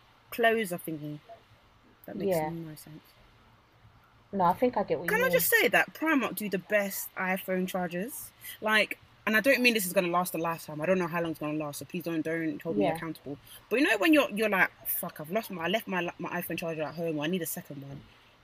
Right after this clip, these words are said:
Speaker 1: If you go to Primark, they've got this one where it's like a two-in-one, so it, like, charges other shit. I can't remember the, the correct mount, but it charges
Speaker 2: Ah, I've
Speaker 1: shit.
Speaker 2: got one of those as well.
Speaker 1: Is it, is, is the material,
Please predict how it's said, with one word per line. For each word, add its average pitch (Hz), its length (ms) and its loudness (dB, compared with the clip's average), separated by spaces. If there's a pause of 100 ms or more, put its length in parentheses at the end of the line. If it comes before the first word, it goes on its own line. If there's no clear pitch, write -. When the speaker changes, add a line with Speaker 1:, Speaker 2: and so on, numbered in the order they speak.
Speaker 1:
If - 140 0
you - 60 -2
go 349 100 2
to 311 120 -2
Primark, 226 420 -4
they've 185 120 -4
got - 200 -4
this 220 160 -4
one 208 260 -2
where 180 140 2
it's 185 120 -6
like - 100 -14
a - 40 -8
two-in-one, 190 800 -4 (260)
so 208 140 -4
it, 196 60 0
like, - 180 0
charges 220 420 -2
other 190 200 0
shit. 151 280 -4
I - 40 -4
can't - 200 -12
remember 175 200 -4
the, 156 400 -4
the 156 80 -10
correct 160 320 -8
mount, 156 440 -6
but 151 280 -2 (360)
it 170 120 2
charges 190 580 4
Speaker 2:
Ah, 233 60 6
I've 220 40 2
Speaker 1:
shit. 220 120 0
Speaker 2:
got 185 160 4
one 175 160 2
of 170 100 0
those 180 260 0
as 165 160 -6
well. 180 460 2
Speaker 1:
Is 262 140 8
it, 311 100 2
is, 277 240 4
is 277 120 2
the - 80 2
material, 302 840 4